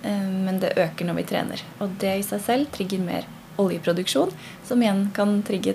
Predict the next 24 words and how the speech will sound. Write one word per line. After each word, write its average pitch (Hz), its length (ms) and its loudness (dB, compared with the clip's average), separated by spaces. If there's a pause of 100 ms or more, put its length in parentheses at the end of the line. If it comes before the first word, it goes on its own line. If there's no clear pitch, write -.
tilstoppninger 180 800 -2
og 196 60 -2
kviser. - 420 -2 (140)
Så 202 180 -4
det 208 80 0
er 196 240 0
en 196 140 2
litt - 140 -2
sånn 156 200 0
negativ - 460 -2
effekt 185 340 -4
av - 80 -2
det, 262 140 4
men 220 240 6 (500)
samtidig, 180 560 -2 (560)
det 196 100 -2
er 190 40 -2
jo 196 80 0
bra 196 220 6
det 190 120 4
også. 294 720 8 (240)
<laughs> - 260 -12
Men 254 400 8 (240)
dette 220 160 2